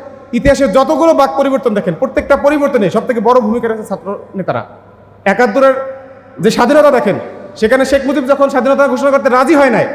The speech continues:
কোনোভাবেই কিন্তু সে স্বাধীনতা ঘোষণা করতে রাজি হয় নাই, বারবার রিকোয়েস্ট করা সত্ত্বেও, তখন নিউক্লিয়াসের যে চার খলিফার খবর আমরা জানি,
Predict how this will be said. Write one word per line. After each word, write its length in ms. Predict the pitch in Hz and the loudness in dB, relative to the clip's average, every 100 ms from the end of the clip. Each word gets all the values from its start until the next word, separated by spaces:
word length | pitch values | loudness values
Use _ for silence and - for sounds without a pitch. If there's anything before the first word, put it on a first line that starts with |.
| - - - - - - | -10 -16 -20 -20 -20 -2
কোনোভাবেই 380 | 269 294 285 311 | 2 2 2 0
কিন্তু 160 | 294 | -2
সে 160 | 294 285 | -2 -2
স্বাধীনতা 380 | 262 254 277 262 | -2 -2 0 0
ঘোষণা 200 | 262 269 | 0 0
করতে 140 | 262 | 2
রাজি 140 | 262 285 | 2 2
হয় 100 | 247 | 0
নাই, 100 | 202 | 0
বারবার 300 | 220 247 262 | 0 0 0
রিকোয়েস্ট 240 | 269 285 | -2 -2
করা 80 | 254 | -4
সত্ত্বেও, 280 | 208 - 131 - - - | -4 -8 -10 -12 -8 -2
তখন 240 | 240 269 | 0 2
নিউক্লিয়াসের 540 | 240 277 - 285 277 | 2 0 0 0 0
যে 80 | 240 | -2
চার 220 | 247 226 | 0 -2
খলিফার 320 | 208 254 247 240 | -2 -2 -2 0
খবর 240 | 208 226 | 2 2
আমরা 160 | 214 196 | 2 0
জানি, 220 | 175 | 0